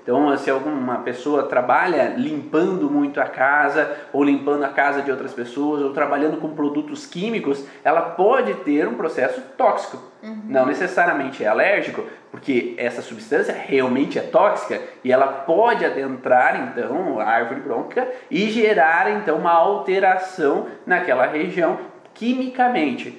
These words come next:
Speaker 1: desencadeando uma disfunção. Então nós podemos ter uma tosse devido a diferentes tipos de alérgenos. A Fran falou do clima seco, que poderia desencadear pra ela também a tosse.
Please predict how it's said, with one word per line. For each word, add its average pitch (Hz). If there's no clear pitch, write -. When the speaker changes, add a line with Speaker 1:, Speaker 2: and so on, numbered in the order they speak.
Speaker 1:
desencadeando 143
uma 135
disfunção. 143
Então 127
nós 139
podemos 160
ter 160
uma 165
tosse 160
devido 180
a 190
diferentes 202
tipos 208
de 175
alérgenos. 185
A 123
Fran 147
falou 143
do 143
clima 143
seco, 185
que 127
poderia 143
desencadear 131
pra 135
ela 117
também 131
a 117
tosse. 160